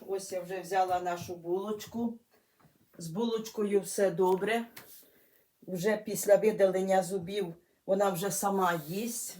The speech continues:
Активна, все як було нормально з нею колись раніше. Е, хочу розказати вам про булочку. Вона молода, е, кисочка. Ми її забрали з мусорки, це два роки, с-, почти три роки, да.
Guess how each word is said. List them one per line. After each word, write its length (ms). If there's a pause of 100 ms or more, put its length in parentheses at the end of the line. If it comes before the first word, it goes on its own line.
Активна, 580
все 280
як 220
було 480
нормально 520
з 80
нею 320
колись 360
раніше. 600 (880)
Е, 220
хочу 300
розказати 600
вам 220
про 160
булочку. 840
Вона 180
молода, 520 (120)
е, 320
кисочка. 640
Ми 140
її 280
забрали 680 (460)
з 180
мусорки, 920
це 420
два 220
роки, 280
с-, 160 (160)
почти 320
три 240
роки, 380
да. 260